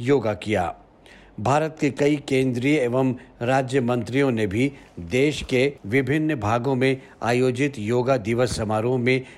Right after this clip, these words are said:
भाग लिया और जीवन में योगा के महत्व पर बल दिया।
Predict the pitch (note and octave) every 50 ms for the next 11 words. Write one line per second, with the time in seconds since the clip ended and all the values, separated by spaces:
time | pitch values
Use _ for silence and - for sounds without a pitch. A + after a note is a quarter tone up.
0 | - - - D#2+ F2 G#2 A2 A#2+ A#2+ A#2+ B2+ C3+ C#3+ D3 D3 - - - - -
1 | - D3 D3 C3 B2+ D#3 E3 D#3+ E3 D#3 D3+ C#3+ D3 D#3 D#3 D3+ B2 G2 G2+ B2+
2 | C3+ C3 D3+ D3 C#3+ B2 - C3+ A2+ A2+ A2 B2 D3 D#3+ C#3+ A#2+ - A#2+ A#2+ A2+
3 | A2 G#2 - - - - C3+ B2 B2+ A#2 G2 F#2 G2+ G2+ F#2+ F#2 D#2+